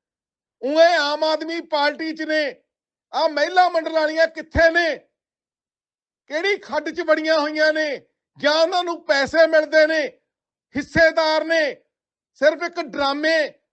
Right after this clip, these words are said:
ਉੱਥੇ ਮਹਿਲਾ ਦੇ ਮੁੱਤੇ ਆਹ ਉਂਗਲ ਖੜੀ ਕਰਤੀ, ਆਹ ਉਂਗਲ ਖੜੀ ਕਰਤੀ, ਇੱਥੇ ਤਾਂ ਕੱਪੜੇ ਹੀ ਤਾਰੇ ਜਾਂਦੇ ਨੇ ਓਏ।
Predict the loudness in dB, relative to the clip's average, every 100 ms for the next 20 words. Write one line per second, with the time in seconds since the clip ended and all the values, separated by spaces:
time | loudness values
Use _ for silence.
0 | _ -4 0 2 2 2 0 0 0 -2
1 | -6 -8 -2 0 0 -2 0 0 0 -6
2 | -6 -6 -6 -8 -6 -2 0 -2 0 -2
3 | -2 -6 -6 -6 -6 -4 -6 -4 -6 -4
4 | -4 -4 -8 0 0 2 2 2 2 0
5 | 0 -2 0 0 0